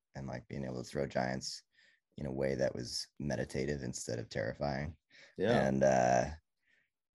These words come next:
Speaker 1: um, a lot of that kind of stuff. You know, I, I grew up when I was younger and my joints were happier. The floor was my <laughs> favorite.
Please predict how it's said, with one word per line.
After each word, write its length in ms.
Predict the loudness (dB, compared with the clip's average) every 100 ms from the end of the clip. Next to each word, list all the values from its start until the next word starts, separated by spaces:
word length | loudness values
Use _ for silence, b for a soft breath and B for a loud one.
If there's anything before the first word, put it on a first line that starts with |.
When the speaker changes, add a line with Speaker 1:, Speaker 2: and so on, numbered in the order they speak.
| -4
Speaker 1:
um, 300 | 0 2 4
a 60 |
lot 180 | 8 10
of 60 | 10
that 160 | 8
kind 180 | 6 4
of 80 | 4
stuff. 500 | 4 6 6 6 2
You 60 | 2
know, 80 |
I, 220 | 4 4 4
I 80 | 0
grew 300 | 0 2 6
up 140 | 6
when 100 | 4
I 60 | 0
was 160 | 0
younger 520 | 0 2 2 2 0 -2
and 260 | -4 -2 0
my 120 | 0
joints 380 | 2 2 0 0
were 100 | 2
happier. 600 | 4 2 0 0 0 -6 -10
The 80 | -8
floor 400 | -4 0 4 4
was 160 | 2
my 120 | 2 2
<laughs> 0 |
favorite. 540 | 4 6 8 6